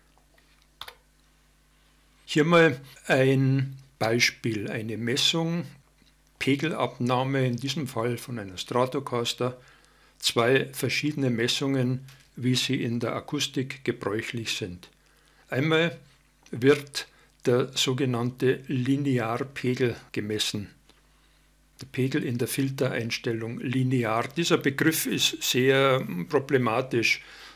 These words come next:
Da muss man genau wissen, was gemeint ist. Linearität hat verschiedene Bedeutungen. In diesem Fall ist gemeint, dass alle Teiltöne in gleicher Weise bewertet werden. Es erfolgt also eigentlich, muss man sagen,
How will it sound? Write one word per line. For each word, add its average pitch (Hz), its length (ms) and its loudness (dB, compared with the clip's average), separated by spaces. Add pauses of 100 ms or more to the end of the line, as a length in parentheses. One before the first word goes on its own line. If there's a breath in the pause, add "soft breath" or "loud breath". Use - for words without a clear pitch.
(140 loud breath)
Da 120 100 -6
muss 123 240 -6
man 117 120 -4
genau 123 380 0
wissen, 135 480 0
was 120 300 -2
gemeint 123 460 -2
ist. 135 260 0
Linearität 120 880 -2
hat 113 140 -6
verschiedene 135 440 -4
Bedeutungen. 117 800 -4 (800 soft breath)
In 117 100 -4
diesem 156 300 4
Fall 135 480 2
ist 151 240 -4
gemeint, 123 720 -2 (520 loud breath)
dass - 380 2
alle 147 420 0
Teiltöne 123 960 0
in - 200 -6
gleicher 117 500 -4
Weise 123 400 0
bewertet 123 680 -4
werden. 123 420 0 (380 loud breath)
Es - 160 -4
erfolgt 127 560 -4
also 131 320 -2
eigentlich, 120 480 -8
muss 123 200 -8
man 123 100 -6
sagen, 107 320 -6